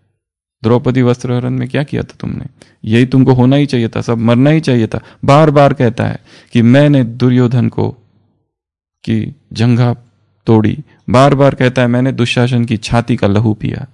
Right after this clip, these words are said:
बार बार कहते हैं मैंने दुशासन की छाती का लहू से द्रौपदी के बाल धोए, बार बार जाके याद दिलाता है। एक है भीम, दूसरी तरफ है युधिष्ठिर,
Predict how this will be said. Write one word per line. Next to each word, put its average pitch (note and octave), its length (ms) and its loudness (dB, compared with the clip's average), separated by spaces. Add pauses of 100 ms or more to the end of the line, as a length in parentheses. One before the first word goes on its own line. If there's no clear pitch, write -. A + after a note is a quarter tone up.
(220)
बार C3+ 260 4
बार C3+ 180 2
कहते B2+ 260 -2
हैं A#2+ 80 2
मैंने A#2+ 160 2
दुशासन A#2 540 -2
की A#2 120 -2
छाती A#2 380 -4
का - 180 -4
लहू A2+ 280 0
से E3 220 -2 (340)
द्रौपदी C3 420 2
के B2 140 -2
बाल A2 360 2
धोए, G#2+ 260 0 (360)
बार C3+ 220 4
बार D3+ 140 4
जाके C#3+ 260 4
याद B2+ 180 6
दिलाता A2+ 400 0
है। - 120 -12 (600)
एक C3 240 0
है D3 280 2
भीम, B2 360 2 (160)
दूसरी C3 280 -2
तरफ C#3 340 -2
है F3 140 -4 (960)
युधिष्ठिर, - 500 -4